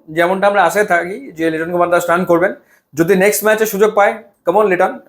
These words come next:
make a, make a century, আশা করি একটা সেঞ্চুরি করবে লিটন কুমার দাস যদি সুযোগ পায়, but সেই সুযোগ পাওয়ার সম্ভাবনা ক্ষীণ হয়ে আসছে এবং নিজেই লিটন দল থেকে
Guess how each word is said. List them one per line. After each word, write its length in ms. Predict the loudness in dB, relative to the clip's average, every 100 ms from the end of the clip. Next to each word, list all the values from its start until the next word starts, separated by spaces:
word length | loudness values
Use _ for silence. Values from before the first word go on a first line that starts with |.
| -4
make 160 | 0 4 4
a, 20 | 2 0
make 140 | -2
a 60 | -2 -2
century, 380 | -4 -2 -4 -6 -8
আশা 220 | -8 -4 0
করি 140 | 2
একটা 140 | 4 2
সেঞ্চুরি 380 | 0 -2 -4 0
করবে 220 | 0 0
লিটন 200 | -2 -2
কুমার 160 | -2 0
দাস 120 | -2
যদি 140 | -2 -8
সুযোগ 240 | -6 -8 -2
পায়, 160 | 2
but 120 | 2 0 -10 _ _ _
সেই 100 | -8
সুযোগ 240 | -4 -2 0
পাওয়ার 180 | 0 -2
সম্ভাবনা 420 | -2 0 2 2 2 0 -8 _ _ _ _ _ _ _
ক্ষীণ 280 | -4 2 4
হয়ে 360 | 4 4 4 2
আসছে 380 | 2 -2 -2 -2 -2 -14 _ _ _
এবং 200 | -2 0 -2 -2
নিজেই 300 | 2 4 4
লিটন 320 | 2 2 0 2
দল 160 | 0 0
থেকে 200 | -2